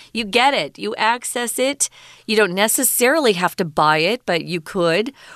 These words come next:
Or maybe it's given to you, uh, but you're going to acquire something by getting something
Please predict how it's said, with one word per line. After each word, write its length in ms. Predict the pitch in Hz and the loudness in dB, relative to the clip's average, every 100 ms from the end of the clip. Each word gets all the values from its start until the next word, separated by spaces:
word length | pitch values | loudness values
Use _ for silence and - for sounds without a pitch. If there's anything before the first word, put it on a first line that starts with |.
| - | -12
Or 280 | - 269 277 | 0 2 2
maybe 360 | 269 247 247 233 | 2 -4 -2 -2
it's 140 | - | -2
given 280 | 190 185 208 | -4 -2 -2
to 140 | - | -4
you, 460 | 214 196 190 226 392 - - - | -4 -4 -2 -4 -6 -16 -20 -8
uh, 240 | - 180 170 | 0 2 0
but 280 | 185 156 | -4 -4
you're 280 | 214 196 185 - - - | -2 -2 -2 -8 -20 -4
going 160 | 226 220 | -2 0
to 140 | 247 202 | 0 -2
acquire 640 | - - 226 247 247 175 | -6 0 2 2 2 -2
something 600 | - 175 165 170 175 190 | 0 -2 -2 -4 -4 -4
by 120 | 170 | -2
getting 400 | 170 185 190 196 | -2 0 0 -2
something 560 | 185 180 160 165 165 | -2 -2 -2 -6 -8